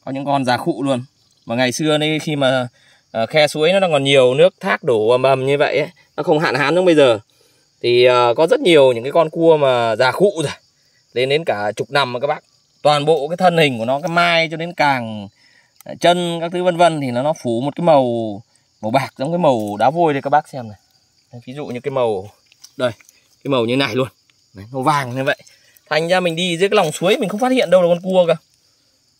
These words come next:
Dẫm lên cái thấy nó, nó, nó cựa quậy thì mới biết, à, đấy là con cua, tưởng là viên đá.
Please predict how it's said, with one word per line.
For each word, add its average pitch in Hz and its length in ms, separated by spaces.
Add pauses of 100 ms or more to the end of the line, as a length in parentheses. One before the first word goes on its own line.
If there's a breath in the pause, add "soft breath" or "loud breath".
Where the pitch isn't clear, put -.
(120)
Dẫm 135 220
lên 190 180
cái 175 180
thấy 208 160
nó, 214 460
nó, 208 140
nó 202 220
cựa 202 160
quậy 156 200
thì 139 60
mới 147 100
biết, 185 180
à, 139 340
đấy 139 120
là 160 60
con 139 160
cua, 135 340
tưởng 110 120
là 117 60
viên 123 160
đá. 123 300